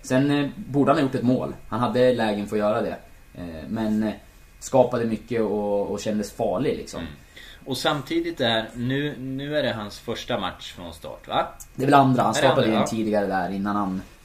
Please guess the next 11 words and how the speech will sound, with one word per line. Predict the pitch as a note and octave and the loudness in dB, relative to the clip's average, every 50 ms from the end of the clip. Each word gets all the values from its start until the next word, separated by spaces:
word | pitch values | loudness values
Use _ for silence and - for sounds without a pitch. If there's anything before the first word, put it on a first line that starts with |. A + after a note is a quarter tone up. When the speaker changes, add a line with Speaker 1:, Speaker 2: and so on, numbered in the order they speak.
| - - - - - - - - - | -20 -20 -20 -20 -20 -20 -20 -18 -14
Speaker 1:
eh, | - F#2+ F#2+ | -12 -10 -10
fick | - - G#2+ - - | -8 -8 -10 -10 -12
skadeproblem | - - - - A#2 A2+ A2 - - A2+ G#2 G#2 | -16 -14 -6 -2 0 0 0 0 0 0 0 0
inför | F#2+ - G2 | -2 -2 -2
Hammarby | F#2+ G2+ G2+ G2+ G2 G2 F#2+ F2 | -2 -2 -2 -2 -2 -2 -4 -4
där. | E2+ D#2 D#2 F#2+ | -4 -6 -6 -6
Speaker 2:
Hur | G#2 A2 D3 D3+ | -4 -2 0 0
Speaker 1:
Matchen | D3+ C3+ - | 0 0 0
Speaker 2:
som | - D3 | 0 -2
Speaker 1:
innan. | C3+ C#3 | 0 0
Speaker 2:
helst | D#3 E3+ D#3 C#3 - - | 0 -2 -2 -4 -8 -12